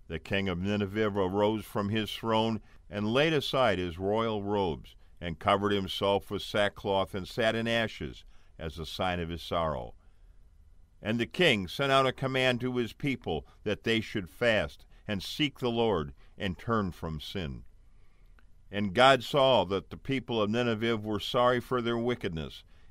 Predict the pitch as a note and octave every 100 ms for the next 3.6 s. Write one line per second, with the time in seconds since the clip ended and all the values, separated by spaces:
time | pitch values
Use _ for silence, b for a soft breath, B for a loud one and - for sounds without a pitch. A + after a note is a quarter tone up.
0 | b D#2+ D#2 G2+ - F#2+ D#2+ F#2 F2+ D2
1 | C2+ A1+ - - - - - - F#2+ G#2
2 | A2 F#2 C3 B2 B2 B2+ B2 - D3+ C#3+
3 | G2+ E2 - F#2 D2+ B1